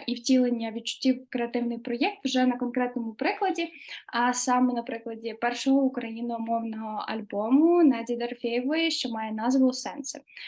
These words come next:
Про що цей альбом? Він наповнений, а, тими піснями про переосмислення, про відчуття, про, а, якусь щирість. І тому для нас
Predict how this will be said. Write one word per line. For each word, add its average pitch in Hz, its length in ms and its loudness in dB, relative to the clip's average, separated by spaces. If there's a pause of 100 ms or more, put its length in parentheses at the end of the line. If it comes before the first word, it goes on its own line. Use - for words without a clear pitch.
(240)
Про 254 100 -4
що 285 200 0
цей 311 240 0
альбом? 214 460 -2
Він 320 160 6
наповнений, 302 920 6
а, 233 380 0 (560)
тими 240 220 0
піснями 254 600 2
про 240 580 -2
переосмислення, 247 880 2
про 233 200 -8
відчуття, 254 800 0
про, 214 300 -4 (360)
а, 220 480 0
якусь 220 320 -4
щирість. 320 760 0 (260)
І 254 120 0
тому 269 380 6
для 254 180 0
нас 262 500 -2